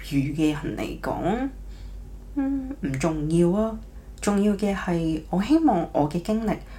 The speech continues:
或者我嘅感想可以幫助到有需要嘅人，咁就 OK 㗎喇。可能只係當我發表一下我對四周圍事物嘅價值觀啦。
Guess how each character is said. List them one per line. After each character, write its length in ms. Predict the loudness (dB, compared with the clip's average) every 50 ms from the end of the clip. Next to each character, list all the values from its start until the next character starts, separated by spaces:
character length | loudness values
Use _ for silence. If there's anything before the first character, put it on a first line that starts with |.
| -16 -12 -4 0
或 80 | 0
者 120 | 2 2 2 2 2
我 180 | 2 2 2 2
嘅 160 | 2 0 0
感 380 | 0 -2 -4 -4 -2 0 2 2
想 160 | 2 0 -2 -4 -4 0 0 0 0 0 -4 -8 -12 -12 -14 -14 -14 -4
可 160 | 0 2 2
以 140 | 4 2 2
幫 200 | 2 0 0 0 0
助 100 | -2 -2 -2 -4 -4 -4
到 180 | -2 -2 0 0 0 0 -2 -2 -4 -8 -14 -16 -16 -10 -8
有 140 | -6 -4 -2
需 220 | -2 0 2 4
要 80 | 4 4
嘅 320 | 4 4 2 -2 -2 -2
人， 80 | -4 -8 -10 -12 -16 -16 -16 -16 -12 -12
咁 180 | -10 -6 0
就 100 | 2 4
OK 460 | 4 4 4 2 2 0 -2 -2 -2 -2 0 0 0
㗎 40 | 0
喇。 100 | -2 -4 -8 -10 -12 -14 -16 -16 -14 -14 -16 -10
可 220 | 0 2 4 4
能 100 | 4 4 0 -2 -4 -10 -14 -14 -14 -14 -14 -6 -2
只 140 | 0 2 2
係 240 | 4 4 4 2 2
當 200 | 2 2 2 2 0 -2 -4 -4 -6
我 100 | -6 -6
發 200 | -4 -4 -4 -4
表 180 | -2 0 2 4
一 20 |
下 320 | 4 2 2 2 0 0 0
我 80 | -2 -4 -2
對 420 | 0 0 0 2 0 -2 -4 -6 -10 -14 -16 -12
四 200 | -6 0 2 2
周 140 | 4 4 4
圍 160 | 4 2 2
事 160 | 2 0 -2 -2 -4
物 40 | -4
嘅 200 | -4 -4 -4 -2
價 240 | 0 2 2 2 2
值 120 | 0 -2 -4 -6 -4
觀 300 | 0 2 2 4 4 4
啦。 280 | 4 2 2 0 -2